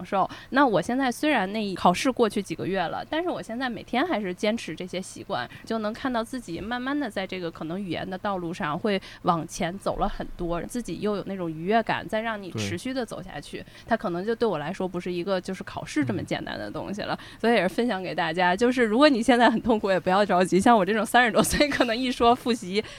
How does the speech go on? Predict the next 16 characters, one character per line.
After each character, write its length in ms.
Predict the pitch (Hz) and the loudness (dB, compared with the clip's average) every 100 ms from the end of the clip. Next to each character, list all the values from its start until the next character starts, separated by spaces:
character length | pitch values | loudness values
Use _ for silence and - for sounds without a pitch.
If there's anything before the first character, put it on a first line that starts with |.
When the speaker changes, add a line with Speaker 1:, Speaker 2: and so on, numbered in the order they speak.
| - | -14
Speaker 1:
考 220 | - 214 | 4 4
试 260 | 240 247 202 | 4 2 4
有 140 | 185 | 4
一 60 | 202 | 6
个 60 | |
目 200 | 262 262 | 6 6
标 180 | 240 240 | 8 8
啊， 220 | 254 185 | 10 8
然 180 | 175 185 | 6 4
后 80 | 220 | 2
也 180 | 220 165 | 2 0
是 160 | 196 | -2
这 60 | 190 | -2
样 260 | 165 160 139 | 0 0 -4
子 160 | 87 | -6
的。 140 | 73 | -6